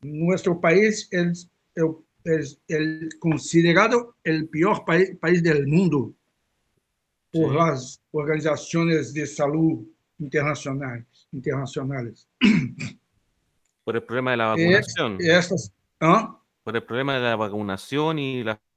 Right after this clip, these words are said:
Speaker 2: falta de actitud del gobierno
Speaker 1: Ya
Speaker 2: para
Speaker 1: está.
Speaker 2: enfrentar el
Speaker 1: Pe-,
Speaker 2: covid.
Speaker 1: pela negacionismo de, de Bolsonaro y de,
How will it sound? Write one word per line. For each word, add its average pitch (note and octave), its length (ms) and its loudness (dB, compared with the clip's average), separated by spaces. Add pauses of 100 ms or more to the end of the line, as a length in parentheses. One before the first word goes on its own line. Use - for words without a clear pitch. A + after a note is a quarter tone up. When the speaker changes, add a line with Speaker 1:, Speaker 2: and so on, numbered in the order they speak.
(140)
Speaker 2:
falta B2+ 420 -8
de A2 60 -4
actitud G#2 380 -10
del C3 80 -4
gobierno B2 500 -6 (160)
Speaker 1:
Ya C#3 160 0
Speaker 2:
para - 140 -4
Speaker 1:
está. - 0 -
Speaker 2:
enfrentar A2+ 340 -6
el A#2 80 2
Speaker 1:
Pe-, D3+ 80 4
Speaker 2:
covid. E3 200 2
Speaker 1:
pela D#3 280 4 (100)
negacionismo D#3 1000 4
de, D#3 220 4
de C#3 180 -4
Bolsonaro E3 920 -2
y D#3+ 100 -6
de, D3+ 180 -2